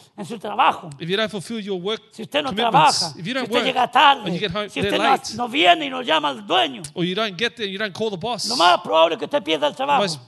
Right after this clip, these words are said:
Speaker 2: probable thing, you'll
Speaker 1: No,
Speaker 2: lose your
Speaker 1: Dios no
Speaker 2: job.
Speaker 1: se lo quitó, usted lo perdió.
Speaker 2: No, God didn't take it from you, you lost it.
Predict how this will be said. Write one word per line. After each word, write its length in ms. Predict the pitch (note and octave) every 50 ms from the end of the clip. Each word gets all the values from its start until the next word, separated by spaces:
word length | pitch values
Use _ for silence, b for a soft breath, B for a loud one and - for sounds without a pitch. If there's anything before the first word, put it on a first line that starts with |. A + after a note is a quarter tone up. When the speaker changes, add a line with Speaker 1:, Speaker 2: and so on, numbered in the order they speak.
| _ _ _
Speaker 2:
probable 300 | - A3 A#3 A3 A3+ F#3
thing, 180 | - A#3+ A#3 G#3
you'll 100 | G3+ F#3+
Speaker 1:
No, 100 | G3+ B3
Speaker 2:
lose 180 | D4+ F4 E4+ D#4+
your 100 | G4+ G4+
Speaker 1:
Dios 40 | -
no 60 | -
Speaker 2:
job. 80 | - -
Speaker 1:
se 80 | E4+ F#4+
lo 120 | F#4+ -
quitó, 260 | - F4 - - G4+ F4
usted 200 | - - F#4 F#4+
lo 100 | F4 -
perdió. 420 | F4 E4 D#4 E4+ F4 E4 C#4 G#3+
Speaker 2:
No, 140 | G#3 G3+ F#3
God 200 | D#3 G#3 A#3+ A#3
didn't 220 | A#3 A3+ G#3 D#3+ -
take 240 | A3 A#3+ - -
it 40 | G3+ -
from 120 | G3 E3+
you, 80 | F3 F3
you 200 | D#3 F#3 B3+ A#3+
lost 320 | G#3+ B3+ C4+ - - -
it. 240 | D3+ B2 _ - -